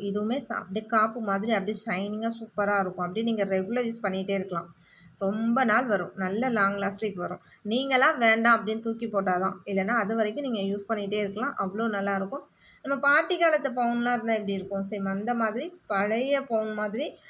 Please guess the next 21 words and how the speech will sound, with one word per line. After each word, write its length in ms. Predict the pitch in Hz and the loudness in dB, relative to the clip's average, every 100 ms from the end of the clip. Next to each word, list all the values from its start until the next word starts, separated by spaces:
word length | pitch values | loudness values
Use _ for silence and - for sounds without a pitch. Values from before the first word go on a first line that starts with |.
| - | -4
அந்த 160 | 226 | -2
கலர் 340 | 226 208 196 202 | 0 0 -2 -2
சேஞ்சஸ் 340 | 196 190 196 | -2 -2 -2
தெரியும். 360 | - 185 180 - - _ _ _ _ _ _ - _ _ _ _ - | -4 -4 -6 -8 -16 _ _ _ _ _ _ -20 _ _ _ _ -4
பிடிச்சிருந்தா 380 | 262 262 254 269 | -2 0 0 -2
அது 100 | 254 | 0
பிரைஸ் 320 | 240 220 233 | 2 4 4
ஒரு 120 | 240 240 | 0 -2
ஸ்கிரீன்ஷாட் 380 | 240 233 233 220 | -2 0 0 -2
எடுத்துக்கோங்க 440 | 208 202 196 202 196 | -2 -4 -4 -4 -2
ஃப்ரெண்ட்ஸ். 300 | 220 339 - | -2 -2 -4
நம்ம 240 | 254 208 202 | -4 -2 -2
கா-, 240 | 208 196 214 | -2 -4 -2
காமிச்சிட்டு 440 | 214 262 269 285 | -2 -2 -4 -8
இருக்கிற 200 | 262 262 254 | -4 -4 0
சைஸ் 240 | 240 254 | 0 0
வந்து 260 | 247 254 302 | -2 -4 -4
டூ 200 | 262 254 262 | -4 -6 -6
சிக்ஸு, 260 | 233 - 339 | -8 -4 -2
இதுல 140 | 285 226 214 | 0 2 2
எயிட்டு, 520 | 226 240 254 254 254 | 2 0 0 0 -2